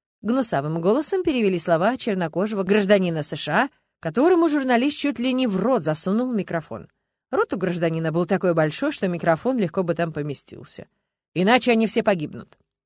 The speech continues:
«Убери», — взмолилась Люба. «Только не американский боевик».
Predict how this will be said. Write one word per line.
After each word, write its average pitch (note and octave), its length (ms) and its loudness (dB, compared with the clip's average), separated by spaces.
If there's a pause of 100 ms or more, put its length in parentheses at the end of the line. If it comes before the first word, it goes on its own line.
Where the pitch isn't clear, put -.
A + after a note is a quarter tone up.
(200)
«Убери», — A#3 640 6 (160)
взмолилась D#3+ 580 -4
Люба. D3+ 200 -10 (420)
«Только C#4+ 280 2
не C4+ 100 6
американский D4 600 4
боевик». A3+ 520 0